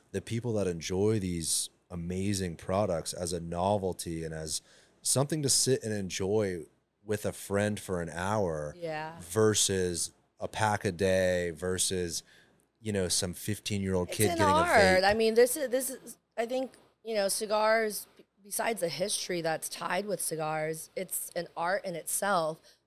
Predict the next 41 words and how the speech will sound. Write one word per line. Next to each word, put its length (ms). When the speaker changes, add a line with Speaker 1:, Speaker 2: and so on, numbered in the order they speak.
Speaker 2:
To 80
make 280
a 120
cigar 800
from 220
seed 640
to 100
what 200
we 120
have 240
in 80
our 160
hands 680
goes 360
through 300
hundreds 640
of 140
hands 480
just 240
to 60
get 160
to 80
the 100
finished 320
product, 420
versus 640
a 80
vape, 420
right? 320
You 200
mix 340
two 220
liquids, 520
put 200
it 80
in 100
a 40
bottle, 600
and 100
that's 300
it. 280